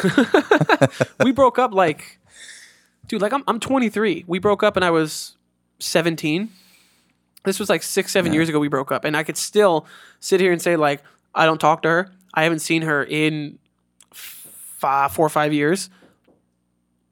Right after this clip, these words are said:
Speaker 1: Outside, I, I think I
Speaker 2: Mm.
Speaker 1: ran into, like, her mom at Costco or something. But I could, I could still sit here and confidently say I still have love for her in the vein of, like, thank you for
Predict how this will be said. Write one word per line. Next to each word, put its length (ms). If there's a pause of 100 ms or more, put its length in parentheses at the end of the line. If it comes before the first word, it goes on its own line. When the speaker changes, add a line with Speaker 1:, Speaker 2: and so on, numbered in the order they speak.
(140)
Speaker 1:
Outside, 280
I, 280
I 40
think 120
I 40
Speaker 2:
Mm. 40
Speaker 1:
ran 120
into, 180
like, 120
her 100
mom 240
at 60
Costco 340
or 80
something. 320 (340)
But 100
I 60
could, 220
I 120
could 140
still 220
sit 160
here 120
and 120
confidently 420
say 240
I 120
still 280
have 160
love 220
for 100
her 260 (360)
in 320
the 100
vein 240
of, 140
like, 440 (440)
thank 340
you 180
for 560